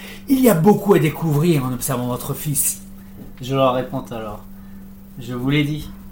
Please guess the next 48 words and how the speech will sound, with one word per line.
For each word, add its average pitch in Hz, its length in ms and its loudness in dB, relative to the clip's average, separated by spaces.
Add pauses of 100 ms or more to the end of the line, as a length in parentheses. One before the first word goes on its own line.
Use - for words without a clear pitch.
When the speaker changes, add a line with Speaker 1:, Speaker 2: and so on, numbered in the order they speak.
Speaker 2:
durant 131 340 -6
toute 208 220 -10
sa 175 160 -6
petite - 340 -12
enfance, - 600 -12
coupé 175 320 -6
du 139 120 -2
monde 151 240 -2
et 117 60 -6
de 139 160 -8
toute - 300 -10
relation 139 500 -4
avec 107 220 -8
des 104 180 -10
humains, 135 260 -4 (240)
Victor 131 440 -6
a 113 80 -8
développé 120 380 -10
des 117 120 -12
compétences - 540 -12 (160)
exceptionnelles. 170 960 -6 (480)
Merci 131 400 -4
de 127 80 -4
vous 113 100 -8
en 104 100 -8
rendre 131 180 -4
compte. 160 280 -8 (1300)
Après 147 280 -6
cette - 220 -8
année 139 200 -2
à 123 80 -4
vivre 120 220 -4
auprès 113 200 -10
de 104 80 -12
Victor, 175 580 -6
l'équipe 135 380 -8
pédagogique 123 800 -6
convoque 131 440 -6
l'ensemble 135 640 -6
des 101 100 -10
parents 139 580 -4
pour 131 100 -8
nous 123 100 -6
présenter 117 440 -10
la 135 120 -4
nouvelle 120 300 -4
école 139 260 -6
transformée. 120 540 -8